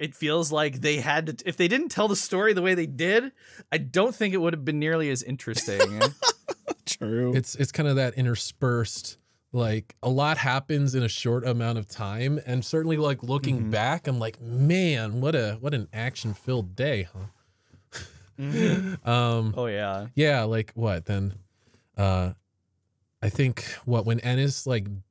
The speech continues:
Speaker 3: beat up Dallas, did Dallas have it at that time?
Speaker 1: Dallas did, because that was after Dallas went and got the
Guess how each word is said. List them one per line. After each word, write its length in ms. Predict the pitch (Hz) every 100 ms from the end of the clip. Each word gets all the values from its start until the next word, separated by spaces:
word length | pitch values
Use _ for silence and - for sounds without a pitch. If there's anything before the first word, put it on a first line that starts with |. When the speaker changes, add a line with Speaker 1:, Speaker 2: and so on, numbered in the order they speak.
| _
Speaker 3:
beat 300 | 113 117 117 _ _ -
up 320 | 107 110 - - - _ _ _ _ _ _ _ _ _ - 98
Dallas, 640 | 101 104 127 139 - -
did 280 | 117 127 117
Dallas 380 | 131 139 170 -
have 220 | - 202 -
it 60 |
at 100 | 254
that 180 | - 240
time? 240 | _ 240 - _ _
Speaker 1:
Dallas 320 | 170 214 233 -
did, 200 | 233 190
because 300 | 165 175 151
that 140 | 180
was 120 | 180
after 380 | 160 165 160 170
Dallas 540 | 131 143 151 147 -
went 260 | 135 156 151
and 240 | 143 127
got 460 | 113 120 123 123 -
the 920 | 120 113 117 117 117 117 117 117 117